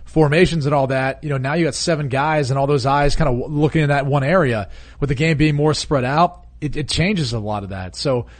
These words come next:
I, I think that's a byproduct of it too. Uh, you know, ultimately Bill Belichick's been calling for it forever, and, and rightfully so. They should be able to challenge whatever they want. They just have to be specific to what exactly they're challenging. Uh, I think that would be a step in the right direction. Forget about just making it P I or offensive P I.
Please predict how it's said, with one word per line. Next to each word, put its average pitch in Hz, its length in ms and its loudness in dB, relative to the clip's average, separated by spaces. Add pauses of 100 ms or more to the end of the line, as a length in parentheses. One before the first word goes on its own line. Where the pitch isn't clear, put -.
(140)
I, 143 200 -2
I 156 40 2
think 156 160 0
that's 160 160 2
a 156 60 2
byproduct 123 640 0
of 113 120 -6
it 107 80 -10
too. 117 360 -8 (320)
Uh, 123 160 -2
you 180 80 2
know, 170 80 4
ultimately 170 380 2
Bill 151 180 6
Belichick's 143 440 2
been 139 120 -6
calling 143 240 0
for 143 180 0
it 131 40 -2
forever, 127 420 -4
and, 135 240 -2
and 143 120 -6
rightfully 143 360 0
so. 170 260 0
They 123 100 -2
should 139 140 -4
be 151 80 0
able 143 100 0
to - 60 -10
challenge 135 300 -4
whatever 131 240 0
they 131 100 -2
want. 120 460 0 (320)
They 135 80 0
just 120 140 0
have 139 100 2
to 127 60 -6
be 143 80 0
specific 135 540 -2
to 143 120 0
what 123 260 -2
exactly 131 460 -2
they're 127 140 -4
challenging. 127 600 -4 (300)
Uh, 95 60 -8
I 123 220 -6
think 139 220 -6
that 143 140 -2
would 160 120 -2
be 147 80 -2
a 139 80 -2
step - 320 -4
in 135 60 0
the 131 60 -6
right 135 180 -4
direction. 123 380 -4
Forget 117 160 -10
about 151 200 -2
just 135 180 -10
making 139 200 -6
it 123 100 -12
P 135 180 4
I 135 180 -2
or 131 60 -4
offensive 127 400 -6
P 113 140 -2
I. 117 260 -6